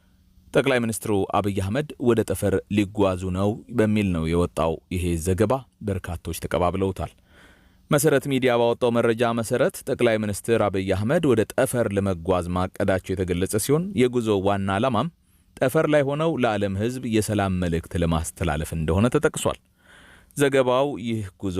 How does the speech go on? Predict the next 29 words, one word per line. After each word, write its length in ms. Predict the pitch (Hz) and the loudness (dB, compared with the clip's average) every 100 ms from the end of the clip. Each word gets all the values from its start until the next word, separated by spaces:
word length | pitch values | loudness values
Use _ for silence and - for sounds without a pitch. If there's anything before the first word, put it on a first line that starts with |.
| 87 | -2
ከተሳካ 580 | 85 87 - 82 - - 123 - | -4 -8 -6 -6 -4 -2 0 -2
ጠቅላይ 300 | - 95 113 98 | -6 -2 0 0
ሚኒስትሩ 360 | 87 - 87 80 | -2 -4 -2 -2
ወደ 160 | 82 - | 0 0
ጠፈር 300 | - 117 120 | 0 2 2
የተጓዙ 440 | 117 113 85 76 | 2 0 0 0
የመጀመሪያው 680 | 80 85 104 117 98 78 80 | 0 2 2 2 0 -2 -4
የዓለማችን 640 | - 98 92 90 - - 92 92 | -2 0 0 -4 -6 -6 -4 -2
መሪ 180 | 98 95 90 - | 0 0 -2 -2
እንደሚሆኑም 720 | 95 90 85 82 80 80 85 | 0 2 2 0 0 0 2
ነው 140 | 82 82 - - - - | 2 -2 -8 -20 -18 -4
ጨምሮ 260 | 85 80 | 0 2
ያተተው። 400 | 71 - - - 82 _ _ - - - | 0 -4 -6 -6 -8 _ _ -20 -12 0
በዓለም 640 | 120 117 - 104 101 92 | 2 2 0 -2 -2 -4
ታሪክ 360 | 90 85 95 120 - | -4 -4 -4 -4 -2
ወደ 140 | 98 | 0
ጠፈር 260 | 92 90 95 | 0 0 0
የተጓዙ 400 | 87 92 90 82 | 2 2 0 -2
ሰዎች 300 | 85 87 85 - | -4 -6 -6 -6
ቁጥር 240 | 80 107 | -4 -2
ሰባት 320 | 110 95 92 87 | -2 -2 -2 -2
መቶ 200 | 85 92 80 | -4 -2 -4
ሃያ 240 | 85 87 | -2 -2
አንድ 200 | 85 87 82 | 0 -2 -2
እንደሆነ 320 | 82 85 80 | -4 -2 0
የሚነገር 480 | 80 90 82 82 82 | 0 2 0 0 -2
ሲሆን 260 | - 113 | 2 2
አብዛኞቹም 680 | 107 107 113 104 82 - 95 90 _ - - _ - | 2 0 0 -2 -6 -6 -8 -8 _ -20 -20 _ 0
የጠፈር 640 | 98 98 - 98 95 | 2 2 -2 -4 -4